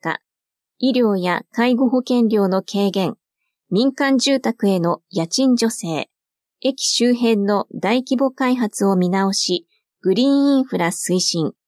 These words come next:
修復型のまちづくりを住民合意で進めます。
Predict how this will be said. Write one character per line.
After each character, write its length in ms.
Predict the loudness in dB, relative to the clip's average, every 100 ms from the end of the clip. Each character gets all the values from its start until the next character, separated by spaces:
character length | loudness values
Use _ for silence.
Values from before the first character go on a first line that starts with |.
| _ _ _ _ _ -4
修 260 | 0 2
復 220 | 0 0
型 260 | 0 0 0
の 140 | 2
ま 100 | 0
ち 120 | 0 -2
づ 120 | -2
く 120 | -2
り 160 | 0 0
を 160 | -2 -4 _ _ _ -8
住 260 | -2 2 2
民 260 | 2 2
合 220 | 2 2
意 100 | 2
で 120 | 2 0
進 280 | -2 -4
め 140 | -2 -2
ま 120 | -2
す。 200 | -4 -10